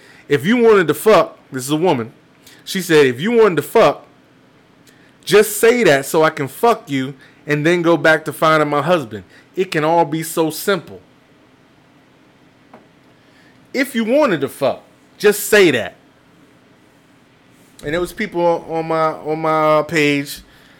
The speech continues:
and they was talking about that, and they was like, "Yeah, you know, that's what it is. Shoot, you know, be straight up,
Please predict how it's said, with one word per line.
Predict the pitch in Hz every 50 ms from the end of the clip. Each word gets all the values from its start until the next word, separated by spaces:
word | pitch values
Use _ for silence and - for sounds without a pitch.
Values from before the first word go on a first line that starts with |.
| _ _ _
and | - 135 139
they | 147
was | 156 156 151 -
talking | - 190 170 165 143 139
about | 135 135 131 127 127 120
that, | 127 123 120 120 -
and | - 120 123
they | 135 147
was | 151 143 139 123
like, | 135 135 127 127 120 113 - - _ _ _ _ _ _ _ _ _ _ _ _ _ _ _ _ _ _ _ _ _ _ _ _ _ _ _ _ _
"Yeah, | - 190 208 202 196 196 190 190
you | 185 185 180 190
know, | 180 170 165 160 160 160 156 185 - _ _ _ _ _ _ -
that's | 139 160 170 170 160
what | 151 160 156
it | 151
is. | 151 160 165 165 165 160 165 160 143 135
Shoot, | - - 180 170 - - - 160
you | 160 151
know, | 143 135 131 127
be | 123 165 175
straight | 160 - - 170 170 170 160
up, | 165 160 156 156